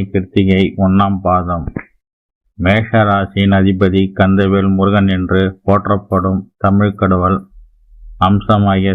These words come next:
செவ்வாய் ஆகும். காலபுருஷனின் தலைமையை குறிக்கும் இந்த ராசியானது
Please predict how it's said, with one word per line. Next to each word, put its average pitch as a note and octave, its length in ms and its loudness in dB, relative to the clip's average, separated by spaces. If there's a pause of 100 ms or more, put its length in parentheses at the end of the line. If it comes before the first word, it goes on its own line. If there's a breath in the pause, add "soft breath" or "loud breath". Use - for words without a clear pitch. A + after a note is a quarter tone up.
செவ்வாய் F#2+ 440 0
ஆகும். F2+ 400 -6 (840)
காலபுருஷனின் G#2 1040 0
தலைமையை G#2 500 0
குறிக்கும் G2 600 0
இந்த F#2+ 320 0
ராசியானது G2 760 0